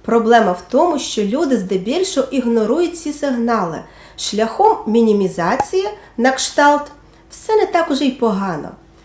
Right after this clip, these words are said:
раціоналізації, мабуть, у нього є вагома причина, або виправдання. Приміром,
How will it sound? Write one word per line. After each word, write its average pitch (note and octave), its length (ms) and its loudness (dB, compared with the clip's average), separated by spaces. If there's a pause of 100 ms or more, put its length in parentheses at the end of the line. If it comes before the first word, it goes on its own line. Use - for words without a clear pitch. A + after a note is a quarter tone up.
(140)
раціоналізації, D4+ 1400 2 (420)
мабуть, B3+ 480 0
у A3+ 100 0
нього E4+ 340 2
є D#4+ 360 0 (140)
вагома C4 460 0
причина, A#3 680 -6 (480)
або D#4+ 500 0 (120)
виправдання. F3+ 920 -2 (140)
Приміром, A#3+ 560 2